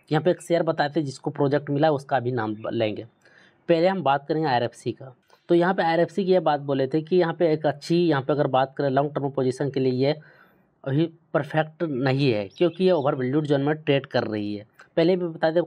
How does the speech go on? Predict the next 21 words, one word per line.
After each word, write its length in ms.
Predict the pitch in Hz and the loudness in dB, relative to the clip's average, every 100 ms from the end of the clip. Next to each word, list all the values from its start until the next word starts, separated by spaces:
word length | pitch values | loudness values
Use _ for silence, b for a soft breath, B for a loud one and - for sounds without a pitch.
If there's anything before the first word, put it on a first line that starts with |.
| 165 | -2
कंपनी 300 | 147 156 160 | -4 -2 -2
को 60 | |
फंडामेंटली 640 | 156 131 143 139 131 156 165 | -2 0 2 0 -2 -2 0
देख 200 | 151 147 | 0 -2
सकते 280 | 139 - 135 | -8 -4 -2
हैं 220 | 143 156 b b | -2 -6 b b
ओवरवैल्यूड 580 | 143 143 127 113 123 127 | 0 2 0 -2 0 0
में 140 | 117 104 | 0 -4
है, 180 | 104 117 _ B B B B | -6 -14 _ B B B B
और 160 | 147 156 | 2 4
लास्ट 340 | 160 160 - 156 131 123 _ _ _ _ _ 139 | 2 0 -2 -6 -4 -10 _ _ _ _ _ -4
वन 200 | 175 190 | -2 -2
मंथ 220 | 165 160 | -4 -4
में 120 | 160 | -4
चौदह 240 | 160 123 143 | -4 -2 -2
परसेंट 300 | 143 143 135 | -2 -6 -2
की, 80 | |
लास्ट 340 | 139 135 135 - | 2 2 0 -4
सिक्स 240 | 156 - | -14 -6
मंथ 260 | 147 143 147 | -2 -2 0
में 140 | 143 | -2